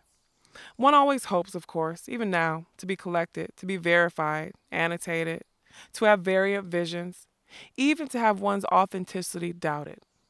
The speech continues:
Well, well, never mind. Sing the other songs, Willie lad. You'll need to practice one day, when you're field recorded."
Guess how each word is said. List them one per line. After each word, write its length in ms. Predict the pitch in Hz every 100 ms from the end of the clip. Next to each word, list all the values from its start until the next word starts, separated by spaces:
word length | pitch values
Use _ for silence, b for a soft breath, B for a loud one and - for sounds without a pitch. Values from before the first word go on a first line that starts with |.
| _
Well, 240 | 220 220
well, 240 | 170 160 170
never 240 | - 196
mind. 380 | 165 156 160 170 _ _ _ B B B
Sing 360 | - 311 320 247
the 80 |
other 180 | 247 196
songs, 400 | 190 180 160 160
Willie 220 | 160 165
lad. 420 | 160 165 165 180 - _ _ _ B B B
You'll 160 | 277 302
need 160 | 277
to 60 | 226
practice 400 | 214 180 175 -
one 200 | 165 160
day, 300 | 147 90 - _ _
when 140 | 180
you're 100 | 165
field 320 | - 202 202
recorded." 440 | 170 - 180 -